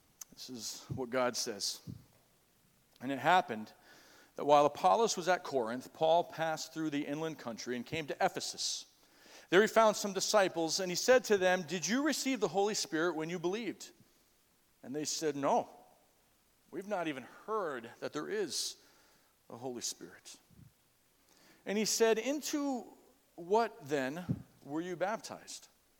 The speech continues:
And Paul said, 'John baptized with the baptism of,'" oh, I'm sorry. "Into what were you baptized?" They said to him, um, "Into John's baptism."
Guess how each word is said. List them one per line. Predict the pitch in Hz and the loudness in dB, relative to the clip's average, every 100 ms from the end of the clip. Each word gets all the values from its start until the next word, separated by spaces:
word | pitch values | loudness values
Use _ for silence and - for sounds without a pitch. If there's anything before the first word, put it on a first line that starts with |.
| _ _ _ _ _ _ _ _ _ _ - | _ _ _ _ _ _ _ _ _ _ -20
And | 123 | -6
Paul | 170 180 | 4 4
said, | - 190 170 | 4 0 0
'John | - 175 233 | 2 2 2
baptized | 190 160 147 - 135 131 135 - | 4 4 2 0 0 0 -2 -4
with | 139 | -10
the | 135 | -2
baptism | 135 147 147 156 131 135 127 | 2 2 0 -8 -8 -8 -6
of,'" | 131 127 135 | -4 -4 4
oh, | 135 | 4
I'm | 135 | 4
sorry. | 123 104 - - - - | -2 -8 -10 -20 -18 -12
"Into | 165 175 | -2 2
what | 175 | 4
were | |
you | 175 | 6
baptized?" | 165 190 160 135 | 6 6 6 4
They | 170 | 0
said | - 208 | 0 0
to | 175 | 0
him, | 170 143 | -2 0
um, | 147 139 139 | 0 0 -2
"Into | 180 175 | -2 -2
John's | 147 185 220 147 | 0 2 2 4
baptism." | 131 - 101 87 | 0 0 -12 -16